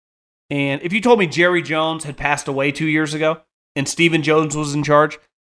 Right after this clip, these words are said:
I'd be like, "Yeah, I think they'd be more inclined to hire Mike Vrabel," 'cause that's a guy you could see as, like, a ten-year head coach. But because Jerry, over eighty years old, and Belichick would give, I mean, he would just make them the number one story in the N F L constantly.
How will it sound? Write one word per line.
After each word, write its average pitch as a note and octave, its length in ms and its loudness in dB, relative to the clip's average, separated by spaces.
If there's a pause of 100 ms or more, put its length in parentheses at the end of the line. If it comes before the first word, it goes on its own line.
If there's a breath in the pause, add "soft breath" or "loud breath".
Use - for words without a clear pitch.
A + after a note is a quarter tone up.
(340)
I'd G3 100 2
be G#3 80 -2
like, A3 140 -2
"Yeah, A#3 320 4
I F#3 100 -2
think F#3+ 180 -4
they'd F3 160 4
be D#3 120 -2
more D3 320 2
inclined C3+ 420 0
to C3 80 -2
hire B2+ 240 2
Mike A#2+ 240 -2
Vrabel," B2+ 400 -6 (220)
'cause C#3+ 80 -4
that's D3+ 180 2
a C3+ 40 -8
guy C3 160 -2
you B2 100 -6
could A#2 120 -12
see B2 200 -6
as, A#2 100 -6
like, A2 100 -8
a A2 60 -6
ten-year B2 580 -2
head A#2 200 -6
coach. A#2+ 340 -4 (580)
But D#3+ 220 2
because E3+ 260 0
Jerry, E3 600 2 (140)
over D3+ 260 2
eighty E3+ 220 4
years D#3+ 200 0
old, D3 380 2 (1040)
and C3+ 180 -4
Belichick C#3+ 560 2
would B2 140 -10
give, B2+ 320 -6 (300)
I D3+ 100 2
mean, C3+ 200 4
he C3+ 100 0
would B2+ 160 -2
just B2 200 -2
make B2+ 280 2
them A#2 520 -2
the C3+ 120 -6
number B2+ 240 4
one A2+ 160 0
story A2+ 320 0
in G2+ 40 -6
the G#2+ 120 -2
N G#2+ 80 2
F G2+ 80 -4
L G#2 100 2
constantly. - 840 -2